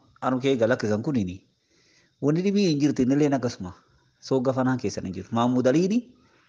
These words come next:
yookaan Abshiroon banani. Inni yaa boora ya bita tangaasam. Sababu, ak boorona beeka, yookaan waan gulii yaa kan kaamma,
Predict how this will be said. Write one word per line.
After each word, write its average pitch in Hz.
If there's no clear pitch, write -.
yookaan 139
Abshiroon 160
banani. 104
Inni 139
yaa 170
boora 135
ya 165
bita 139
tangaasam. 104
Sababu, 123
ak 113
boorona 120
beeka, 110
yookaan 147
waan 151
gulii 151
yaa 123
kan 127
kaamma, 143